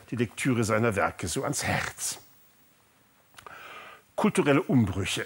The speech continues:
darf man sich auch in Japan wie Schlachten vorstellen. Es gibt Sieger und Besiegte. Es gibt die Triumphierenden und jene anderen, die sich verletzt zurückziehen, eine Haltung einnehmen, die wir im Westen salopp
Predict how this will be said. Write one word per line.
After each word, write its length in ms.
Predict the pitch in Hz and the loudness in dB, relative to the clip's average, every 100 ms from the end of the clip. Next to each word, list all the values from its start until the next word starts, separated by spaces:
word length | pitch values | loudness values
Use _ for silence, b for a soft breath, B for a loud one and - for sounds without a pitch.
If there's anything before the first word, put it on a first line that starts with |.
| - | -4
darf 280 | 123 139 143 | 0 0 2
man 120 | 151 | 0
sich 260 | 127 127 - B B | 0 -2 -4 B B
auch 340 | 135 131 - - 156 | 2 2 0 -4 0
in 200 | 131 - | 0 0
Japan 680 | 110 107 120 - - 95 85 B B | 0 2 2 0 -2 -2 -4 B B
wie 200 | 131 - | -4 -2
Schlachten 640 | - 127 98 - - - 76 | 0 2 2 0 -6 -8 -12
vorstellen. 580 | - 90 - 110 101 | -8 -8 -6 -4 -4
Es 140 | - - | -4 -4
gibt 180 | 135 - | -4 0
Sieger 360 | 220 190 170 B B B B | 2 4 2 B B B B
und 200 | 151 139 | -4 0
Besiegte. 560 | 147 120 135 139 - 113 | 2 2 2 0 -4 -6
Es 200 | 107 - | -4 -2
gibt 360 | 143 - - 139 | -2 -2 -6 -2
die 180 | 113 B B | -2 B B
Triumphierenden 1000 | - 170 170 123 - 233 185 175 156 147 B B B | 0 4 4 2 0 2 4 6 6 4 B B B
und 260 | 131 127 143 | 0 0 4
jene 280 | 151 156 | 4 6
anderen, 520 | 156 180 170 156 151 B B B 151 | 4 4 2 4 4 B B B -4
die 80 | |
sich 320 | 127 123 - - | -2 -2 -4 -2
verletzt 580 | 156 135 127 - - - | 2 2 2 0 -6 -6
zurückziehen, 920 | - 208 208 - - - 185 170 147 B B | -2 2 2 0 -6 -2 2 4 2 B B
eine 200 | - 147 | -2 2
Haltung 320 | 175 175 165 - | 2 2 0 0
einnehmen, 480 | 147 151 156 131 B B - | 4 6 6 4 B B -2
die 100 | 123 | 2
wir 120 | 156 | 4
im 300 | 127 117 113 | 4 0 2
Westen 580 | 175 - - - 127 143 B B | 2 2 0 -2 0 0 B B
salopp 500 | - 151 143 180 - | -2 4 4 4 -2